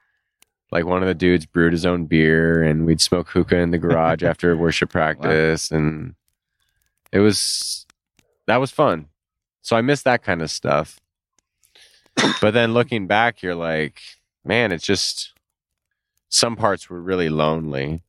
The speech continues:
Speaker 1: especially when you have any doubts theologically or doctrinally or anything like that. It can seem really lonely. You're not sure who to turn to. You said this a couple episodes ago, I think, like, when you were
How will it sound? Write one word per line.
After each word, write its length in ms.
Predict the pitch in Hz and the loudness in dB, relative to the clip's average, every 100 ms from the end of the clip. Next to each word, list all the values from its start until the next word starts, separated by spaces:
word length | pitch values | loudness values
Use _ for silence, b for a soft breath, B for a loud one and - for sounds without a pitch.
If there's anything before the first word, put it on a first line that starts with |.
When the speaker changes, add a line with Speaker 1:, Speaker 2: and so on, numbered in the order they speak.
| - | -4
Speaker 1:
especially 680 | - - 123 127 - 110 98 | -2 2 2 0 -4 -4 -2
when 160 | 95 | 0
you 100 | 87 | 0
have 160 | 90 87 | -2 -2
any 140 | 82 | -4
doubts 500 | 78 76 76 76 - - | 0 0 0 -6 -14 -2
theologically 840 | 76 73 71 76 - 82 78 78 | 2 2 0 -4 -8 0 2 2
or 340 | 73 60 76 76 | 0 -2 0 0
doctrinally 680 | 78 - _ 78 71 71 | 0 -4 _ -10 -2 0
or 100 | 73 | 2
anything 380 | 73 - - 76 | 2 0 0 -2
like 180 | 71 78 | -2 -2
that. 200 | 76 73 | -2 -2
It 80 | 76 | -2
can 100 | 82 | -8
seem 220 | - 85 | -4 0
really 200 | 78 76 | 2 2
lonely. 440 | 71 73 71 71 - b b - | 2 0 0 -2 -4 b b -2
You're 80 | 113 | 0
not 80 | - | 2
sure 160 | 110 | 0
who 120 | 98 | 2
to 80 | 92 | 0
turn 320 | - 90 90 | -2 -2 -2
to. 320 | 92 107 101 113 _ _ _ _ _ _ _ _ _ _ _ - | 0 2 2 -2 _ _ _ _ _ _ _ _ _ _ _ 0
You 100 | 101 | 0
said 220 | - 104 | 4 2
this 200 | 90 85 | 2 -2
a 40 | - | 0
couple 260 | 95 92 | -2 0
episodes 400 | 80 - - 78 | -6 -2 -2 0
ago, 220 | 82 80 | 0 2
I 100 | 71 | 2
think, 340 | 73 78 71 - - | 2 -2 -2 -4 -6
like, 240 | 73 76 _ _ _ _ _ _ _ _ _ _ _ _ _ _ - | -4 -4 _ _ _ _ _ _ _ _ _ _ _ _ _ _ -14
when 300 | - 90 87 | -2 -2 0
you 240 | 87 95 90 | 2 4 4
were 540 | 87 80 80 76 - | 4 4 4 2 -4